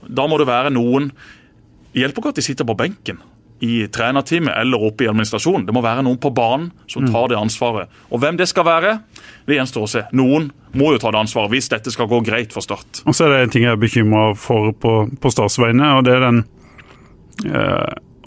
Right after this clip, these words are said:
Speaker 2: offensiviteten eller den, eh, litt naive troa de har på seg selv, som jeg synes jeg hører igjen år etter år. Den tror jeg er ganske sånn genuin derfra, at vi kommer til å overraske, og vi er bedre enn det folk, eh, tror.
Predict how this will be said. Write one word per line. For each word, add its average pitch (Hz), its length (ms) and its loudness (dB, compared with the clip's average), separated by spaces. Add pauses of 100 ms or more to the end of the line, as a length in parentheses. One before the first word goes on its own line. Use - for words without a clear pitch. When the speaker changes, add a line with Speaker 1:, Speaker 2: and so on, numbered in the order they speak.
Speaker 2:
offensiviteten 123 920 0
eller 123 240 2
den, 117 260 4
eh, 117 160 4
litt 117 200 2
naive 110 380 2
troa 107 300 0
de 110 100 2
har 98 120 0
på 113 140 -4
seg 104 340 2
selv, 143 340 2
som 147 180 2
jeg 120 80 2
synes 117 280 2
jeg 117 280 2
hører 110 360 2
igjen 107 260 2 (320)
år 110 180 2
etter 117 160 0
år. 139 240 4
Den 139 100 4
tror 123 200 2
jeg 120 100 2
er 117 100 0
ganske 110 240 0
sånn 110 200 4 (120)
genuin 120 640 4 (480)
derfra, 151 420 2
at 123 120 -2
vi 110 120 2
kommer 117 220 4
til 107 220 2
å 107 80 2
overraske, 95 420 0
og 113 60 2
vi 117 80 2
er 113 60 2
bedre 104 400 0
enn 107 80 2
det 101 160 2 (500)
folk, - 600 -4
eh, 101 420 0
tror. 104 340 0